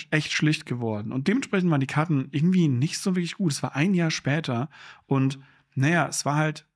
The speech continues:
wirklich spannend. Dann kam Arcana. Arcana hatte mehrere Universe Beyond.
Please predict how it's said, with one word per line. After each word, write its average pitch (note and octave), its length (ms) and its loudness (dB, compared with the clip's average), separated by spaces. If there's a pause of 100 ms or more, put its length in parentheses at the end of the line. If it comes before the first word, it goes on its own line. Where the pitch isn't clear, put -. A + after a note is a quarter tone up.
(140)
wirklich D3+ 640 -2 (1300)
spannend. A#2+ 520 -2
Dann E3 240 2
kam G3+ 200 2
Arcana. D3+ 640 0
Arcana D#3 420 2
hatte D3+ 220 0
mehrere C3 500 2
Universe F#3+ 500 0
Beyond. E3+ 320 0